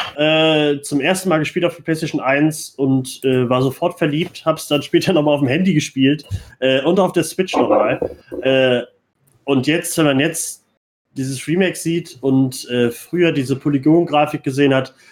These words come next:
das ist ein meilenweiter Unterschied und, äh, eine wirklich tolle Leistung, was sie da aus diesem Spiel rausgeholt haben.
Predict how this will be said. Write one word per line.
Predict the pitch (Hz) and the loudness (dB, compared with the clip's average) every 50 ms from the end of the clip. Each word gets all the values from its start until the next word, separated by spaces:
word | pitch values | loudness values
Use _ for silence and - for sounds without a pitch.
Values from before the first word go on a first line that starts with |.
| - _ | -14 _
das | - 110 117 | -8 -6 -4
ist | 120 - - - - - - | -4 -4 -4 -6 -8 -6 -2
ein | - 127 127 123 123 123 | 0 2 2 4 4 4
meilenweiter | 131 135 156 190 175 165 165 165 160 165 147 | 2 2 2 2 2 2 2 2 2 0 0
Unterschied | 143 - 147 - - 151 139 131 131 | 0 0 -2 -2 0 0 0 -2 -2
und, | - 127 131 120 - - - - | -4 -6 -6 -6 -6 -8 -14 -10
äh, | 120 120 117 113 117 117 110 - - _ _ _ _ _ - | -6 -6 -4 -4 -4 -6 -8 -10 -14 _ _ _ _ _ -8
eine | 120 117 120 120 117 | -4 -4 -2 -2 -2
wirklich | 120 123 - 135 - | -4 -6 -6 -10 -8
tolle | - - 156 151 147 | -4 -2 0 2 2
Leistung, | 131 123 135 131 - - 120 | 2 2 2 0 -2 -4 -4
was | 120 120 - | -4 -6 -6
sie | - 127 | -6 -4
da | 131 117 | -4 -4
aus | 117 - - | -4 -4 -8
diesem | 123 120 113 | -10 -10 -10
Spiel | - - 170 165 | -8 -4 -2 -2
rausgeholt | 120 101 95 - - 101 101 95 92 98 | -2 -2 -4 -6 -6 -8 -6 -6 -6 -6
haben. | 98 101 104 120 131 | -8 -8 -8 -8 -12